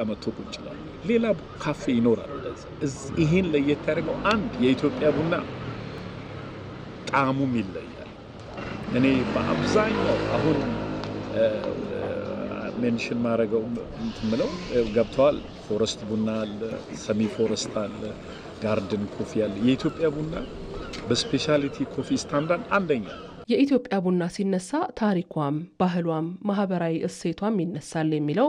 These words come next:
Speaker 2: ባለ ታሪካችን ቡና ለእኔ መግባቢያዬ ነው ሲልም ይገልጻል።
Speaker 1: ኢትዮጵያ የቡና መገኛ ነች። ቡና ማህበረሰቡን አንድ አድርጎ የኖረና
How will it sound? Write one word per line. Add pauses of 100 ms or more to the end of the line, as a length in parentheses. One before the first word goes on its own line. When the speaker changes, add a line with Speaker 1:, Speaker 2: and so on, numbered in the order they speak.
Speaker 2:
ባለ
ታሪካችን (220)
ቡና (240)
ለእኔ (300)
መግባቢያዬ (100)
ነው (100)
ሲልም
ይገልጻል። (160)
Speaker 1:
ኢትዮጵያ (1300)
የቡና
መገኛ
ነች። (460)
ቡና (420)
ማህበረሰቡን (840)
አንድ
አድርጎ (1900)
የኖረና